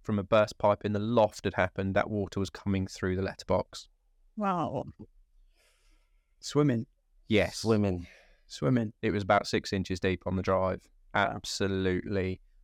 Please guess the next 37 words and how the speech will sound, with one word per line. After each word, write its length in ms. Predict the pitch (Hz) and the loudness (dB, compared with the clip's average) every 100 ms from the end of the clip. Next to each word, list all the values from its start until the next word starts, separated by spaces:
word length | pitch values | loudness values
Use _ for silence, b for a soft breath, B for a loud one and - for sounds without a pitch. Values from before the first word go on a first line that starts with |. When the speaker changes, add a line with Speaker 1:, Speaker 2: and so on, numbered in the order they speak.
| - | -8
Speaker 1:
horrendous. 680 | - 98 98 92 92 87 - _ _ _ | -2 2 2 2 -2 -4 -10 _ _ _
And 120 | 110 | 2
all 120 | 120 113 | 4 2
be-, 180 | 117 - - | -2 -2 0
and, 140 | 107 | 2
and 120 | 113 113 | 2 2
again, 360 | 113 123 113 - | 4 4 2 0
it 240 | - - | -6 -6
comes 240 | - 95 | -4 -2
down 260 | - 90 90 | 0 0 0
to 220 | - 92 - | -2 -4 -4
the 80 | 95 | -6
same 280 | - 101 92 | -2 0 -2
old 100 | 95 | -4
thing. 200 | 113 98 - _ _ | -2 -2 -6 _ _
The 80 | 110 | 4
landlord 400 | 107 95 95 87 | 4 4 0 -2
was 120 | 104 | 2
overseas. 520 | 95 92 - 113 104 | 2 2 -2 0 0
They'd 140 | 95 101 | -2 0
left 220 | 101 - | 0 0
the 80 | 101 | 0
house 280 | 95 90 113 | 2 2 2
empty. 420 | 107 - 107 104 | 0 0 -2 0
They'd 180 | 101 101 | 0 0
left 220 | 90 - | -2 -4
the 60 | 98 | -4
heating 400 | 107 98 104 101 | -4 -2 -2 0
off, 380 | 92 - - _ _ _ _ 110 | 0 -2 -14 _ _ _ _ 2
uh, 220 | 101 98 | 4 4
and 100 | 101 | 0
they 60 | 98 | 0
hadn't 720 | 104 104 98 90 - - - _ _ - - | 0 2 0 -4 -6 -14 -16 _ _ -20 -6
communicated 880 | 107 104 110 92 - 87 - 95 87 | 0 2 2 2 0 -2 -2 -6 0
that 500 | 95 - - - - - _ _ _ - | 0 0 -8 -18 -18 -20 _ _ _ -10
to 160 | - 101 | -6 -2
someone 640 | 101 95 95 92 92 | 2 2 2 0 -2